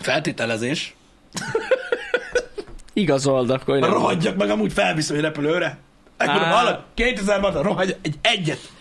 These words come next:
Speaker 1: egyet hadd süssek.
Speaker 2: Én nem, én
Speaker 1: Adj
Speaker 2: nem
Speaker 1: rá, izé,
Speaker 2: merném.
Speaker 1: adj rá, adj rá a vacsorából azt a kis kiflit.
Speaker 2: Én
Speaker 1: Azt
Speaker 2: nem merném, Pisti, felvinni. Ott gyullad fel az egész.
Speaker 1: Hol, tudod, így lágra kap a gép, és mint egy csóva belezuhan.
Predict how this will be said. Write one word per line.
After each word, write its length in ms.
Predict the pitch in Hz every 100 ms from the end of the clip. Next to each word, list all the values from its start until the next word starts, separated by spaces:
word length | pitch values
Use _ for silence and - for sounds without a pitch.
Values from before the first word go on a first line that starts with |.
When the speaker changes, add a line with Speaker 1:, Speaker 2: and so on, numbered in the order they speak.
| - -
Speaker 1:
egyet 320 | 233 214 190
hadd 140 | - -
süssek. 380 | 190 - 139 -
Speaker 2:
Én 120 | 214 240
nem, 180 | 277 240
én 40 |
Speaker 1:
Adj 100 | 202 240
Speaker 2:
nem 80 | 262
Speaker 1:
rá, 80 |
izé, 40 | 208
Speaker 2:
merném. 380 | 160 147 175 175 202 - -
Speaker 1:
adj 200 | 277 254
rá, 120 | 208 196 -
adj 120 | 262
rá 100 | 214
a 60 |
vacsorából 540 | 196 - 185 170 165 170
azt 180 | 170 -
a 60 |
kis 140 | 165 165
kiflit. 420 | 247 - 135 - -
Speaker 2:
Én 280 | 403 427 453
Speaker 1:
Azt 140 | 330
Speaker 2:
nem 60 | 294
merném, 360 | 277 240 226 233 233
Pisti, 280 | 254 233 254
felvinni. 600 | 254 226 220 240 247 226 220 - 285 - 294 -
Ott 260 | 403 277 226
gyullad 340 | 196 214 214
fel 140 | 214 214
az 120 | 214
egész. 680 | 214 196 175 208 - - -
Speaker 1:
Hol, 200 | 285 262
tudod, 240 | 233 240
így 140 | 226 160
lágra 440 | 170 - 311 214
kap 180 | 196 190
a 40 |
gép, 300 | 190 233 269
és 60 | 214
mint 140 | 214
egy 80 | 196
csóva 480 | - - 311 285 202
belezuhan. 520 | 220 233 185 185 175